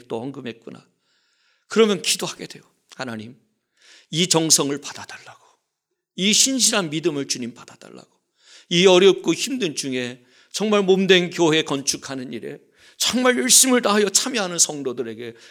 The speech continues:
하나님께서 크신 복으로 함께 해달라고." 자연히 기도가 돼요. 왜요?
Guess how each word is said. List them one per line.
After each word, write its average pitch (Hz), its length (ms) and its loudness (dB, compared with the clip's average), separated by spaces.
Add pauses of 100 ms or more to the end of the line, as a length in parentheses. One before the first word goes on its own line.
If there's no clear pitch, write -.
하나님께서 110 680 -6
크신 - 340 -2
복으로 185 240 -4
함께 170 280 -10
해달라고." - 480 -18 (600)
자연히 254 500 4
기도가 208 380 0
돼요. 147 200 -2
왜요? 185 380 6